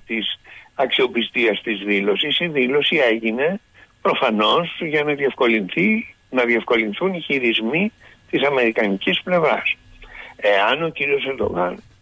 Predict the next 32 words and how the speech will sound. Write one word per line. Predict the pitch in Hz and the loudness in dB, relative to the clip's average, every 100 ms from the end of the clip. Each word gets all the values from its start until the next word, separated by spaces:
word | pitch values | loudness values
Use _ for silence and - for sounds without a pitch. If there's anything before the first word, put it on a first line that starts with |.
| _ - | _ -2
έχει | 117 131 - - | -2 -2 -6 -2
πράγματι | 110 120 135 120 101 - | 2 2 0 -4 -8 -10
τέτοια | - 101 - 90 | -6 -6 -4 -6
πρόθεση, | - 87 - 92 - 202 - _ _ _ | -2 -2 -2 -6 -6 -8 -12 _ _ _
δεν | - 226 233 | -6 0 0
μένει | 170 170 170 | 0 -2 0
παρά | 175 165 | 0 0
να | 165 160 | 0 -2
αποδειχθεί | 156 143 135 123 - | 0 -2 -2 -6 -4
στην | 185 139 113 | -2 -2 0
πράξη. | 127 175 160 - | 2 2 0 -2
Δηλαδή, | 104 147 120 120 | 0 0 0 -2
τι | - | -2
εννοώ | 165 160 110 | -2 0 0
στην | - - | 0 -2
πράξη; | - 180 - - - - - - - - - | -2 -2 -2 -8 -8 -16 -20 -20 -20 -20 -12
Να | - 135 135 131 - - _ _ | 0 2 4 2 -2 -20 _ _
προβεί | 147 135 123 143 190 117 - | 2 4 2 0 -4 -4 -4
σε | 113 | -6
κινήσεις | - 113 131 170 - - | -4 -4 -2 -4 -4 -8
και | - | -4
ενέργειες | 156 175 160 175 143 180 214 - _ - - _ _ | -4 -2 -4 -4 -2 0 0 -4 _ -20 -20 _ _
που | 147 147 131 127 - | 2 4 4 2 0
θα | 151 123 | 2 2
δείχνουν | 117 196 170 127 151 185 | 0 -2 -2 -4 -6 -4
ότι | 147 139 - | -2 -2 -2
υπάρχει | 120 175 185 139 | -2 -2 -2 -4
μια | 151 196 | -2 -2
μεταστροφή | 185 143 - - 190 180 190 _ _ _ | 0 -2 0 -2 -2 -4 -4 _ _ _
στη | - - | -10 -4
συμπεριφορά | 160 165 151 143 - 113 95 | -2 0 0 0 0 0 0
του. | - | -4